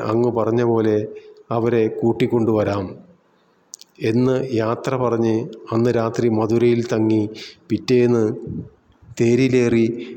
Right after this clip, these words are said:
ഗോകുലത്തിലേക്ക് പുറപ്പെട്ടു. പോകുന്ന വഴി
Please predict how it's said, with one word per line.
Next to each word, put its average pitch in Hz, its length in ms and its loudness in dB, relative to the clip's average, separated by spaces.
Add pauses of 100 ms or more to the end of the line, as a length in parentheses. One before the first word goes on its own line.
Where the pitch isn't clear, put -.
(220)
ഗോകുലത്തിലേക്ക് 120 840 2
പുറപ്പെട്ടു. 98 540 -2 (1500)
പോകുന്ന 127 400 2
വഴി 120 320 2